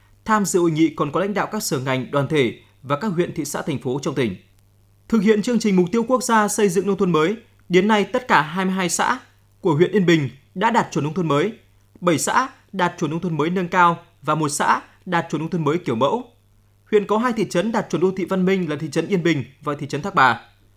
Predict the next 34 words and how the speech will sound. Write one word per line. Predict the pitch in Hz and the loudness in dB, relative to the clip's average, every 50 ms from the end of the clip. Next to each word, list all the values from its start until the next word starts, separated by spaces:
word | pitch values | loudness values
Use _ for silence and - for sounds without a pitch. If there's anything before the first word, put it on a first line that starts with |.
| _ _ _ _ _ _ _ _ _ _ _ | _ _ _ _ _ _ _ _ _ _ _
Qua | - 240 233 214 214 | 4 6 8 8 6
thẩm | 202 202 185 143 | 4 0 -2 -2
tra, | 135 196 180 175 170 160 | 0 2 2 2 2 2
đánh | 156 160 | 0 -2
giá | 165 - 185 | -2 -2 -4
thực | 190 - 170 143 | -4 -4 -4 -4
tế | - 151 156 185 | -2 0 0 0
kết | 214 - 254 - - | 0 -2 -4 -2 2
quả | 208 143 131 | 2 2 2
xây | - - 202 185 | 2 0 -2 0
dựng | 160 180 180 | 0 0 0
nông | 185 175 170 | 0 -2 -4
thôn | 175 151 | -2 -2
mới, | 139 135 143 180 220 - - _ _ _ _ | 0 0 0 0 -4 -8 -14 _ _ _ _
các | - 254 262 - | -6 -4 -2 -2
tiêu | 262 233 | -2 -2
chí | - - 214 | -2 -2 -2
được | 202 220 147 | -2 0 2
huyện | 185 185 | 2 2
Yên | - 214 180 160 | 2 2 2 2
Bình | 180 165 143 - | 2 2 0 -2
thực | 165 135 | -4 -2
hiện | 147 160 - - - - | -2 -2 -2 -4 -4 -2
tương | 190 170 | 0 0
đối | 151 151 | 0 2
tốt. | 151 226 247 262 - - - _ _ _ _ _ _ _ _ _ - | 4 4 4 4 4 -2 -16 _ _ _ _ _ _ _ _ _ -2
Nổi | 190 196 180 156 | 2 4 4 4
trội | - 190 180 170 - - - _ - | 4 2 0 0 -2 -6 -12 _ -4
là | 175 175 | -4 -2
công | 175 - 220 214 | 0 0 -2 -2
tác | 208 269 247 | -2 -2 0
lập | 220 190 - - | 0 0 0 0
quy | 214 208 | 0 0
hoạch, | 190 160 143 | 2 2 0